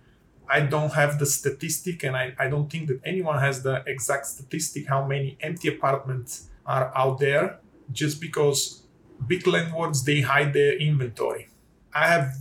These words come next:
worked with big managements, and I know in what deep trouble they're right now,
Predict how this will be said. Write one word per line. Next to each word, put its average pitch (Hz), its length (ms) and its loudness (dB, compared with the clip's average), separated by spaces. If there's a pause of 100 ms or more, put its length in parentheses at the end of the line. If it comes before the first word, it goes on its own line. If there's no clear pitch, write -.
worked 160 380 -2
with 143 220 2 (540)
big 170 240 -2 (300)
managements, 147 880 0
and 135 560 -2 (120)
I 160 260 4
know 165 420 -4 (140)
in 139 540 0
what 135 460 -2
deep 151 260 0
trouble 139 460 2
they're 135 280 2
right 123 280 2
now, 131 360 -2